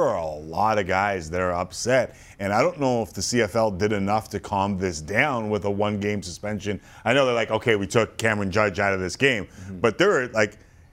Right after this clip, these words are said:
Speaker 1: if you're trying to get into a locker room, that's some bad blood.
Speaker 2: It really is, man. I feel like the C F L could have come down harder on Judge two or three games. The players should know now, if you're gonna get a suspension, you're gonna miss a paycheck,
Speaker 1: Mm.
Speaker 2: so you don't wanna do anything stupid. But you're right, I thought there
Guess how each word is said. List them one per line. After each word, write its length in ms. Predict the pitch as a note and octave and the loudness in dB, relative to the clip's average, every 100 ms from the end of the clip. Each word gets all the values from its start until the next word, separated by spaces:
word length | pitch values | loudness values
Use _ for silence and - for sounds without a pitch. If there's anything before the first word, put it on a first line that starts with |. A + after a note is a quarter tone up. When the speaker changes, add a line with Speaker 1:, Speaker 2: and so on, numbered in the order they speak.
| _ - | _ -2
Speaker 1:
if 120 | C3+ | 0
you're 140 | F3 G#3 | 0 0
trying 240 | G3+ F3 | -2 0
to 80 | A#2+ | 2
get 160 | A#2 | 2
into 240 | A#2 G#2+ F2 | 2 0 -2
a 60 | |
locker 440 | C2 - A#2 - F#3+ | -4 0 0 0 2
room, 440 | G3 G#3 G3 D#3 - - | 2 2 -2 -8 -12 -4
that's 200 | C#3+ G#3 | 0 2
some 180 | E3+ | 2
bad 300 | A#2 B2 A2 | 4 2 2
blood. 360 | G2 A#2+ F2 - - - - _ - - | 2 0 0 -8 -18 -20 -20 _ -20 -4
Speaker 2:
It 60 | A#2+ | 2
really 320 | C3 B2 G#2 | 2 2 0
is, 200 | G2+ E2 | 0 -2
man. 220 | F2 F#2 | -8 -2
I 80 | G#2+ | -2
feel 160 | - | 0
like 120 | C3 B2+ | -2 -2
the 80 | |
C 120 | - G#2+ | -8 -4
F 100 | G#2+ | -4
L 80 | |
could 200 | F#2+ G#2 | -4 -4
have 100 | G2 | -4
come 160 | - F#2 | -6 -8
down 220 | F2 F2 | -6 -8
harder 500 | D#2+ F2 E2+ A2 - | 0 2 2 0 0
on 240 | G2 G#2 E2+ | -2 -2 -2
Judge 460 | F2+ A2 C#3+ - - - - | 0 0 0 -8 -20 -20 -10
two 180 | - G#2+ | -2 2
or 80 | G2 | 0
three 380 | - F2+ F#2+ F#2 | -2 -8 -6 -4
games. 420 | G#2 A2 D#3 D#3+ | -2 -2 -4 -10
The 80 | G2+ | -4
players 300 | C3 C#3 C3+ | 2 2 0
should 220 | B2+ G2+ | -4 0
know 180 | G#2 G#2 | 0 0
now, 300 | F2+ F2+ B2+ | 0 0 -2
if 120 | C#3+ | -4
you're 60 | G2 | -2
gonna 100 | G2+ | 2
get 140 | G2+ | 2
a 20 | G2+ | 0
suspension, 540 | G#2+ - F#2 F#2+ A#2+ | -4 -6 -8 -8 -8
you're 100 | G2 | -6
gonna 180 | F#2+ F#2+ | -2 -2
miss 220 | G2 G#2 | 0 -2
a 60 | - | -6
paycheck, 680 | - F#2 F#2 - A2+ D#3 - - F2 | -6 -6 -6 0 0 0 -10 -18 -10
Speaker 1:
Mm. 80 | E2+ | 0
Speaker 2:
so 80 | |
you 60 | A#2 | 2
don't 140 | A2+ | 2
wanna 120 | A2+ A2 | 0 0
do 140 | G#2+ | 2
anything 300 | G2+ G#2 A2+ | 0 0 -2
stupid. 500 | - G2+ G2+ C3+ B2+ - - - | -2 -2 0 0 -2 -14 -20 -6
But 120 | A2+ | -2
you're 100 | G#2+ | 4
right, 200 | B2 F#2+ | 4 2
I 80 | F2 | -2
thought 240 | A2+ A2 | 0 0
there 160 | A2+ | 0